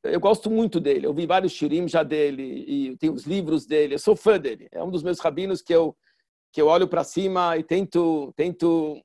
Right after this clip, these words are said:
de algum modo, assim, me aproximar dele. Ele falou uma vez, o Victor Miller, que ele já era, ele foi rabino na yeshiva dele dezenove anos.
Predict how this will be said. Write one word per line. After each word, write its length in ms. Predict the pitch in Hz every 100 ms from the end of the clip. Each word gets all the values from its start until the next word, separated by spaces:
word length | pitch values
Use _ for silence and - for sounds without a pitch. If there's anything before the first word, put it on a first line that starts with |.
| _
de 140 | - 135
algum 160 | 156
modo, 540 | 190 175 180 170 160 156
assim, 460 | - - 160 156 - _ _ _
me 80 | -
aproximar 600 | 147 180 175 170 170 160
dele. 340 | 151 135 127 - _ _ _ _ _ _ _ _ _ _ _
Ele 160 | 160 156
falou 220 | 156 226
uma 160 | 214
vez, 340 | 139 175 160 151
o 140 | 139
Victor 240 | 147 160 143
Miller, 460 | 151 160 123 - - _ _ _ _ _ _
que 100 | -
ele 540 | 147 214 262 226 233 - _ _ _ _ _ _ _ _ _ _
já 200 | 131 147
era, 240 | 156 180 -
ele 180 | - 147
foi 160 | 196
rabino 500 | 208 170 139 190 196
na 80 | 143
yeshiva 480 | 147 - 139 147 151
dele 360 | 143 165 147
dezenove 680 | 143 107 156 160 190 143 160
anos. 580 | 156 139 - - - _